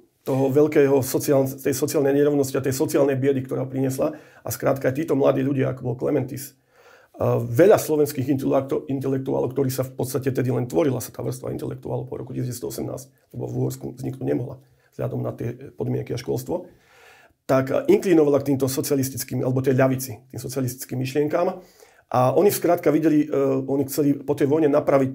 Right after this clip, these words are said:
tú, tak ako mladí ľudia napraviť tú sociálnu nespravodlivosť. A v tom, e, tom, e, tom, tých ľavicových myšlienkach videli niečo, nejakú takú epochálnu, epochálnu vec, e, ktorú môžu tvoriť, e,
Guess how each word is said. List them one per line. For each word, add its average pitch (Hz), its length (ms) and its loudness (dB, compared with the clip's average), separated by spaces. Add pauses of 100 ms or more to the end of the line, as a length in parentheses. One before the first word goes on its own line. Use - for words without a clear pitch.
tú, 127 80 -4 (560)
tak - 160 -2
ako 135 160 -2
mladí 143 240 4
ľudia 131 240 0
napraviť 135 400 -2
tú 127 80 -8
sociálnu 147 320 0
nespravodlivosť. 131 720 -4 (480)
A 120 80 -2
v 117 80 -6
tom, 131 240 0
e, 120 160 0
tom, 123 160 -4
e, 123 240 -2
tom, 123 120 -6 (120)
tých 120 160 -2
ľavicových 151 320 2
myšlienkach 135 400 -2
videli 135 240 -2
niečo, 131 320 -2 (320)
nejakú 127 160 -8
takú - 320 -10
epochálnu, 135 640 0 (600)
epochálnu 143 480 4
vec, 147 320 2
e, 131 200 -4
ktorú 139 320 0
môžu 139 240 4
tvoriť, 143 320 2
e, - 60 0